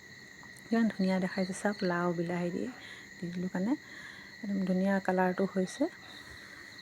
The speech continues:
আৰু কণ বিলাহী দিলেতো টেঙা হয়, মই ডাঙৰ বিলাহী দিছোঁ, বেছি টেঙা নহয়। আৰু এইফালে মোৰ ভাজিখিনিও হৈ আহিছে এতিয়া। আজি একদম দুপৰীয়া সাজৰ ভাতখিনি মই একদম চিম্পুলকৈ বনালোঁ। আৰু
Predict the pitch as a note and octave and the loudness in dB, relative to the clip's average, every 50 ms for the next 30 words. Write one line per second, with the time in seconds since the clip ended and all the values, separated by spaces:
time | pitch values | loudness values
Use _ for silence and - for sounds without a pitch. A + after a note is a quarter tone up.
0 | - - G3+ G3 G3 G3+ G3+ - G#3 G3 F#3+ F#3+ F#3+ G3 G#3 G3+ G#3 G#3 G#3+ A3 | -12 -8 -4 -2 -2 -2 0 2 2 4 4 4 4 4 4 4 4 4 2 2
1 | G#3 G#3 G#3 - F#3+ F#3 F#3+ G3 F#3+ G3+ A3 A3+ G#3 F#3+ F#3 F3+ F3+ F#3 G3+ G3+ | 2 0 0 0 2 2 2 2 2 2 2 2 2 2 2 2 2 2 2 2
2 | G3+ G3 G3 G3 G3+ F#3 F#3 F#3 - - D#4 D4 A#3 F#3+ - F3+ - F#3+ F3+ F3+ | 2 2 2 2 2 2 0 0 0 0 2 2 2 2 2 0 -2 -2 -2 -2
3 | F#3 F#3 F3+ F#3 F3+ G#3+ C#4+ - - - - - - - - - - - B3+ B3 | 0 0 -2 0 0 0 0 0 -2 -6 -10 -8 -8 -8 -10 -8 0 2 2 2
4 | - - B3 B3 B3 A#3 - G#3+ G3 F#3+ G3+ - - G#3+ A3 A3 G3+ - A3 A3 | 4 4 4 6 6 6 4 4 4 4 4 4 4 4 4 2 2 0 0 2
5 | G#3 G#3 G#3 F#3+ - - G#3+ G#3 - - C4 F#4 - - - - - - - - | 2 2 2 2 2 2 2 2 4 2 2 2 0 -4 -14 -18 -18 -18 -18 -18
6 | - - - - - - - - - - - - - - - - - - - - | -18 -18 -18 -18 -18 -18 -18 -18 -18 -20 -20 -20 -18 -18 -18 -18 -18 -18 -18 -18
7 | - - - - - - - - - - - - A3 A#3+ B3 B3 B3+ B3 G#3+ F#3 | -18 -18 -18 -18 -18 -18 -20 -20 -18 -8 -2 0 4 6 6 8 8 6 6 4
8 | - - G3+ G#3 G#3+ G3+ G#3+ G#3+ G#3+ G#3+ F#3+ F#3+ G3+ - - - - G3+ G3+ G3+ | 2 4 4 4 4 4 4 2 2 2 0 -2 -4 -6 -4 -2 0 0 2 2
9 | G3+ G3 G3+ G3 G3 G3 G3+ G3+ G#3 - - F3 F3+ F3 - F#3 F#3 F#3 G3 F#3 | 2 2 2 2 2 0 0 -2 -4 -4 -4 -4 -2 -2 -2 -2 -2 0 0 0
10 | F3+ E3+ E3+ E3+ F3 F#3 A#3+ D#4+ - - - - - - - - - - - - | 0 -2 -2 -2 -2 -2 -2 -4 -4 -8 -12 -12 -12 -12 -12 -12 -12 -12 -14 -14
11 | - - - - - - - - - - - - - F#3+ F#3+ | -14 -16 -16 -16 -18 -18 -18 -18 -18 -14 -10 -6 -4 -2 -2